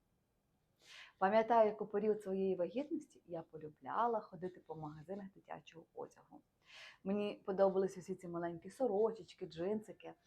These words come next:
та футболочки. Я думаю, зараз кожна мама упізнала себе в цій ситуації, так? Але з появою свого малюка я зрозуміла, що одяг повинен бути максимально зручним та комфортним.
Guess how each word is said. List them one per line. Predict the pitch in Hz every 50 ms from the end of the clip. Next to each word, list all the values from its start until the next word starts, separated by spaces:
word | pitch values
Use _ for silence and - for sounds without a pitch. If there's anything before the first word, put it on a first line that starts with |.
| _ - - - - - _
та | - 196
футболочки. | - - 196 165 156 147 151 - - - - - - _ _ _ _ _ _ _ _ _ _ _ _ _ _ _
Я | 185 202 196
думаю, | 185 208 208 196 196
зараз | 190 196 196 196 196
кожна | - - 196 185 170 170 160
мама | 156 147 135 147 214 302 339 247 185 -
упізнала | - 180 - 196 180 160 151 143 139 139 127 -
себе | - _ - - -
в | -
цій | _ -
ситуації, | 160 - - - - - - - - - _ - - -
так? | - - - _ _ _ _ _ _ _ _ _ _ _ _ _ _ _ - - - - - - - -
Але | 202 208 233 247
з | 240
появою | - 302 302 302 285 277 247 262
свого | 247 - 240 240 240 233 247
малюка | 240 240 247 247 247 247 320 320
я | 320 294
зрозуміла, | 247 226 214 196 208 226 247 254 240 240
що | - - 202 190 - -
одяг | 208 208 226 220 214 - -
повинен | - 196 190 190 190
бути | 190 190 185 190
максимально | 185 180 185 - - 196 190 185 185 185 190 185 180
зручним | 170 - 165 170 180 175 - - - 170 170 190 233 262 262
та | 262 247 220
комфортним. | 214 - 233 233 233 233 - _ - 156 143 - _ _ - -